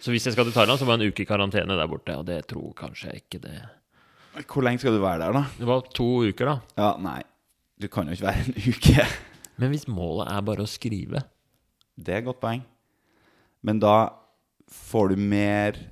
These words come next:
Speaker 2: skriving gjort hvis du må sitte på et hotellrom med aircondition og tredve grader ute enn her.
Speaker 1: Ikke sant. Jeg vet ikke.
Speaker 2: Nei.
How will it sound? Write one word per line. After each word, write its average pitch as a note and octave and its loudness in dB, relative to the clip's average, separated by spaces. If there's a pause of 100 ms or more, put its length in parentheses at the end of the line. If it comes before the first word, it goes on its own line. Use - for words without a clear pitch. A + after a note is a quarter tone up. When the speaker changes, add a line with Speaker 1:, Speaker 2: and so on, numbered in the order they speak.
(240)
Speaker 2:
skriving F#2 0
gjort F2+ 0
hvis F2+ -8
du F#2 -6
må F#2+ 0
sitte - -8
på F#2+ 2
et F#2 -2
hotellrom E2+ -2 (120)
med F2+ 2
aircondition D#2+ -4
og F2 -4
tredve D#2+ -2
grader D#2 -2
ute D#2+ -4 (340)
enn F2+ -4
her. G2+ -4 (600)
Speaker 1:
Ikke F#2+ -16
sant. - -16 (300)
Jeg G2 -8
vet F#2+ -8
ikke. - -20 (200)
Speaker 2:
Nei. G2+ -2